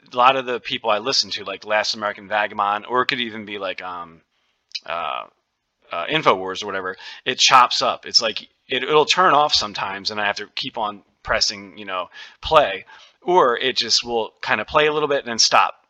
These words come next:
play a little bit and stop, play a little bit and stop. And what I'm wondering is, are they shadow banning these whole channels now to where you can't even listen to them fully? Especially live streams. Live streams are super choppy lately.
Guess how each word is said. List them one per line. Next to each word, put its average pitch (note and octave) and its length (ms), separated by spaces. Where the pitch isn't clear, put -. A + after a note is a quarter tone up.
play C#3 160
a C3+ 60
little C3+ 180
bit C3 160
and G#2 100
stop, - 400
play C3+ 120
a C3+ 60
little C3 140
bit A#2 100
and G#2 100
stop. A#2 240
And A#2 80
what C#3+ 100
I'm D3+ 120
wondering D#3 260
is, A2+ 160
are A2+ 140
they A#2 80
shadow C3+ 420
banning B2+ 320
these A#2+ 320
whole C3+ 260
channels B2+ 560
now G2 180
to G#2+ 140
where A2+ 120
you A2+ 140
can't C3 200
even G#2+ 220
listen A#2+ 280
to G2 120
them G2+ 220
fully? A2 580
Especially - 440
live A#2 340
streams. F2+ 400
Live A2+ 220
streams A2+ 300
are F#2 40
super - 400
choppy G#2 520
lately. E2+ 420